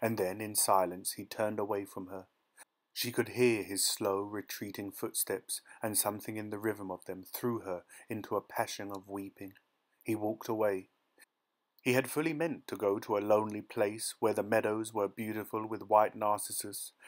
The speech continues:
and there remain until the hour of his sacrifice should come.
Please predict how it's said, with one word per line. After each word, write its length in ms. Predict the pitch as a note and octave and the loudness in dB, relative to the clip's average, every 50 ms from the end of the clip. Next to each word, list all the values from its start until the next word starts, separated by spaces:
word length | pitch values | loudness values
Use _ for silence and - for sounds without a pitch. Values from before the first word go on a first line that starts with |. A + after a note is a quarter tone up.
| - - | -12 -6
and 160 | - G#2+ G#2+ | -4 -2 2
there 200 | A2 A2 G#2+ A2 | 4 4 6 6
remain 420 | A2 A2 G#2 G#2 G#2 G#2 G#2+ A2+ A2+ | 4 2 2 0 0 -2 -2 -4 -6
until 320 | G#2+ G#2 - A#2+ A#2+ A#2 | -6 -6 -4 -2 -2 0
the 120 | A#2 A#2+ A#2+ | 4 6 6
hour 300 | B2 C3 B2+ A2 G2 F2+ | 6 6 6 4 2 0
of 160 | G2+ G2 - | -2 -4 -4
his 160 | G#2 G2 - | 0 0 2
sacrifice 600 | - A#2 G#2+ - - G#2+ F#2+ - - G2 G#2 G#2+ | 2 2 0 -2 -2 -6 -4 0 0 0 0 0
should 240 | - - - - - | -4 -10 -14 -12 -2
come. 380 | - - A2 G#2+ A2 A2 A2+ | 4 6 6 6 6 2 -10